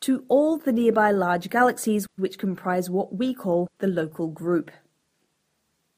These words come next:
Indeed, although most are too small and too far away to be observed directly, we now think that one or more dwarf spheroidals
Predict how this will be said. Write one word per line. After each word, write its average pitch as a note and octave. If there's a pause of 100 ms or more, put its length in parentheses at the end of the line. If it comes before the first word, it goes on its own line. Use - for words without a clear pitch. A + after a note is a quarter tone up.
(540)
Indeed, A3
although A3
most A3+
are F#3
too -
small F#3
and E3+
too F#3+
far E3
away F#3
to G3+
be G3
observed F#3+
directly, F3+ (580)
we A#3+
now D#4
think D#4+
that A3
one A#3+
or D4+
more G#3
dwarf A3
spheroidals F#3+